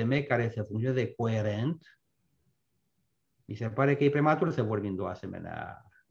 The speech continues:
transformare, de o asemenea schimbare a naturii avizului. Uh, am observat, uh, în ultimii ani că, din păcate, la nivelul C S M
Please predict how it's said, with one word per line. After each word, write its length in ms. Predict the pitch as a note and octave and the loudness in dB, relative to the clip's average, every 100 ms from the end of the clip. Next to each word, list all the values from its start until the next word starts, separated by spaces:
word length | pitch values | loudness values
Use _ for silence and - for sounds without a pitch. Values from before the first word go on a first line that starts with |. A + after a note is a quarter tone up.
| - | -6
transformare, 680 | G#2+ G2 - G2 G2 F2 F2+ | -4 -4 -8 -8 -8 -10 -12
de 120 | F#2 | -12
o 40 | |
asemenea 680 | F#2 - G2+ F#2+ F#2 F#2 - _ _ _ _ | -10 -8 -8 -8 -8 -10 -16 _ _ _ _
schimbare 500 | - A#2+ A2+ A#2 G#2 | -6 0 2 4 4
a 240 | F#2+ F2+ - - _ | 0 -2 -10 -20 _
naturii 420 | B2 - A#2+ G2+ | -2 0 0 -2
avizului. 560 | F#2+ G2+ F#2 E2+ F2+ _ _ _ _ _ _ _ _ - - | -4 -6 -8 -10 -12 _ _ _ _ _ _ _ _ -16 -10
Uh, 500 | G2 F#2+ F#2 F2+ F#2 - - - - _ _ _ _ _ _ _ _ - | -6 -4 -6 -6 -10 -12 -20 -20 -20 _ _ _ _ _ _ _ _ -2
am 180 | A#2 B2 | 2 2
observat, 720 | A2+ - A#2 D3 D#3+ D#3+ - | 2 0 4 6 6 4 -6
uh, 80 | G#2+ G2 F#2 F2+ | -6 -6 -8 -6
în 100 | F#2+ | 0
ultimii 460 | C3+ C#3 A#2+ G#2 G2+ | 2 2 0 0 0
ani 300 | A2 E3 E3 | 0 0 0
că, 100 | C3 | 0
din 220 | A#2+ B2 | 0 -2
păcate, 400 | A2+ - B2 C#3+ | -2 0 0 2
la 80 | C3+ | 2
nivelul 360 | A2+ A2 C#3+ | 2 0 0
C 60 | C#3+ | 0
S 140 | B2 A2 | -2 -2
M 460 | G#2 A#2+ D#3+ F3 | -4 -2 -2 -4